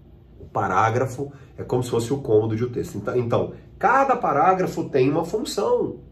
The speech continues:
Cada parágrafo tem uma função. Então, a função do primeiro parágrafo aqui é apresentar,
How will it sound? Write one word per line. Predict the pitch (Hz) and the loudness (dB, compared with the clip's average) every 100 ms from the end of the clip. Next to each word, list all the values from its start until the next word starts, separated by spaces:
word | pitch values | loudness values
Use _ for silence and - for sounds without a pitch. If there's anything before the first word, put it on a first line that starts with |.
| - - - - - - - - | -20 -20 -20 -20 -20 -20 -20 -16
Cada | - 104 117 143 160 | -2 2 4 2 0
parágrafo | 151 113 101 113 139 139 185 | 0 0 0 0 0 -2 -4
tem | - 95 | -2 -2
uma | 107 127 | -2 -4
função. | 208 - 170 220 208 - - - - - - - - - - - | -6 -4 0 2 0 -2 -12 -20 -20 -20 -20 -20 -20 -20 -20 -16
Então, | 85 - - - - | -14 -14 -18 -20 -20
a | |
função | - 113 107 170 | -10 -6 2 4
do | 190 | 4
primeiro | 190 175 156 | 6 4 4
parágrafo | 139 127 - - 117 | 2 2 0 -2 -2
aqui | - | 2
é | 202 | 2
apresentar, | 202 214 220 214 156 156 139 | 2 2 2 2 0 0 -2